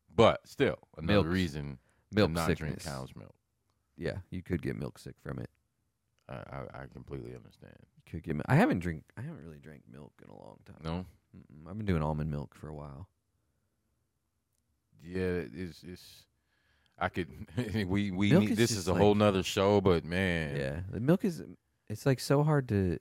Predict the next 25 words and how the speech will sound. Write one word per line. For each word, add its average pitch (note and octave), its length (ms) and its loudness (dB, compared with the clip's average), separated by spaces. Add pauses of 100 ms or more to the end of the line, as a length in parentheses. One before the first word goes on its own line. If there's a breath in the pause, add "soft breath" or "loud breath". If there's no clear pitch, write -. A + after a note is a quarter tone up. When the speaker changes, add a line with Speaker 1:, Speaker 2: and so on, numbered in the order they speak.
Speaker 2:
like, G2+ 180 0
you C3+ 140 8
open A#2+ 240 8
it D#3 220 2 (240)
to A2+ 80 -6
be G2+ 100 2
like, F2+ 160 2
"I F#2 80 0
wonder G#2+ 180 2
if G2 80 -2
this G2 120 -2
is E2 80 -8
good E2+ 180 -2
or G2 80 2
not," G#2+ 300 -2
and F#2 160 -6
you're F#2 100 4
Speaker 1:
You F2 40 4
Speaker 2:
like, D#2+ 140 4
Speaker 1:
don't D#2+ 220 -4
know, D#2+ 40 -8
never D#2 180 -4
know. D#2 140 -4
Speaker 2:
you're G#2+ 100 2
like, F#2 200 0